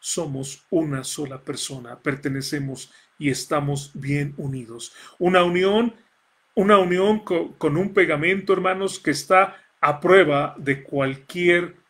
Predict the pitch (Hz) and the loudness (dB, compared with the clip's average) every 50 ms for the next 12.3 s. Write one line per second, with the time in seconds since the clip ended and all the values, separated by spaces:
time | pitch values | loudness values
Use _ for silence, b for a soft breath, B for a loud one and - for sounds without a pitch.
0 | _ _ _ _ _ - - 143 139 - - 156 139 135 135 120 120 120 123 - | _ _ _ _ _ -4 -2 -2 -2 -2 -4 -6 -6 -6 -6 -8 -10 -14 -18 -20
1 | _ _ _ _ _ _ _ _ _ _ _ _ _ _ _ - 208 - - - | _ _ _ _ _ _ _ _ _ _ _ _ _ _ _ -4 -4 -2 2 4
2 | 170 151 139 139 - - _ _ _ _ - - - - - 156 139 151 160 180 | 4 4 4 2 -2 -10 _ _ _ _ -4 -2 0 0 0 0 4 4 6 6
3 | 220 247 240 240 240 220 202 190 175 175 - - - 196 165 139 117 107 104 - | 6 4 2 -2 -2 -2 -2 -2 -2 -2 -4 -4 -6 -6 -6 -6 -8 -10 -14 -18
4 | _ _ _ _ _ _ _ _ _ _ _ _ _ _ 139 123 131 139 160 175 | _ _ _ _ _ _ _ _ _ _ _ _ _ _ -4 -2 -2 -2 -2 -4
5 | 180 180 - 160 147 - 151 139 139 143 - 135 127 135 131 135 135 147 151 143 | -6 -6 -8 -6 -2 0 0 0 0 -2 -4 -6 -4 -4 -8 -8 -4 -2 -2 -2
6 | - - - _ _ _ _ _ _ _ _ _ _ _ _ - 135 - - 156 | -2 -4 -10 _ _ _ _ _ _ _ _ _ _ _ _ -10 -8 -8 -6 -6
7 | 143 135 135 - 139 139 135 135 135 - 131 127 131 135 - _ _ _ 127 - | -6 -6 -4 -2 -2 -2 -2 -4 -8 -8 -10 -10 -10 -10 -14 _ _ _ -16 -12
8 | - - - - 120 110 - - 117 107 104 104 _ _ _ _ _ _ _ _ | -12 -12 -12 -12 -12 -12 -12 -14 -14 -14 -18 -20 _ _ _ _ _ _ _ _
9 | _ _ _ _ _ _ _ _ _ _ - 139 127 127 131 135 127 131 147 170 | _ _ _ _ _ _ _ _ _ _ -6 0 2 2 2 2 0 2 2 2
10 | 185 185 - - 190 180 175 170 160 170 175 175 175 175 170 - - - - - | 2 2 2 0 0 0 0 -4 -4 -4 -4 -4 -4 -6 -10 -12 -12 -10 -8 -6
11 | 147 147 143 - 160 160 160 156 143 131 131 120 120 120 117 135 147 147 139 - | -6 -6 -4 -6 -6 -6 -6 -8 -6 -6 -8 -8 -10 -10 -6 -6 -6 -6 -6 -6
12 | - 151 151 151 - | -6 -6 -6 -6 -10